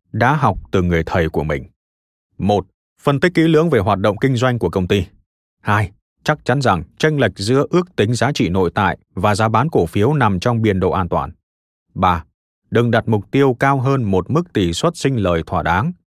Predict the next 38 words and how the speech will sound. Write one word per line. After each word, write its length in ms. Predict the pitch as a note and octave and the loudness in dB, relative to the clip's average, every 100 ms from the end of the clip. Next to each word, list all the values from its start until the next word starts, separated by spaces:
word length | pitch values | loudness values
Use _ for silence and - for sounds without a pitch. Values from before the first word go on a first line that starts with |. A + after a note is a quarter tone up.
| _ _ _ | _ _ _
Và 220 | - E2+ D#2+ | -6 -4 -2
bốn, 280 | D#2+ G#2+ E3+ _ _ _ _ _ | 0 -2 -4 _ _ _ _ _
nhớ 220 | - F2+ C#3+ | -2 0 2
rằng 360 | G#2 E2+ E2+ | 0 0 0
đôi 140 | A2+ C#3 | 0 2
khi 160 | E3 | 0
thị 140 | D3+ A#2 | 0 0
trường 220 | A#2 G#2+ | 0 0
sẽ 160 | B2 | -2
xuất 160 | C3 F#3+ | 0 0
hiện 240 | D3+ G2 | 0 0
một 120 | G2 G2+ | 0 -2
số 300 | - A2 C#3 | 0 0 0
thương 240 | E3+ D#3+ | 0 -2
vụ 220 | A2 A2 F2+ | 2 0 2
định 240 | G#2+ G2+ | -2 -2
giá 220 | G2+ B2+ E3 | -4 -2 -2
kỳ 140 | G2 | -2
lạ. 280 | F2 F#2 F#2+ _ _ _ _ | 0 0 -2 _ _ _ _
Vì 200 | E2+ F#2+ | 0 0
vậy, 380 | F2 F#2+ F#2 F#2 - _ _ | 2 2 2 0 -4 _ _
cần 260 | G#2 F#2+ | 0 0
tư 300 | F2+ C3 C#3 | 0 0 2
duy 240 | B2+ C3 C#3 | 0 0 0
độc 200 | G#2+ F2+ | -2 -2
lập 220 | F#2 F#2 _ | -2 -2 _
để 240 | F#2 F#2 | 0 0
xác 300 | D2+ - D#3+ | 0 -4 -2
định 180 | C3+ A2+ | 0 0
rằng 260 | F#2+ F2+ D#2 - _ _ - | 0 -2 -4 -12 _ _ -4
liệu 320 | G#2+ A#2+ - _ _ | 0 2 0 _ _
ngài 420 | G2+ G#2 F#2+ F2 - | 0 2 2 0 -2
thị 220 | B2 A2+ | -2 -2
trường 340 | - G#2 F2+ D#2+ | -2 0 0 -2
có 200 | - F#2 | -2 -2
ý 220 | - A2 | 0 -2
thức 180 | - E3+ | -2 -4
được 240 | G2+ E2+ | -2 -2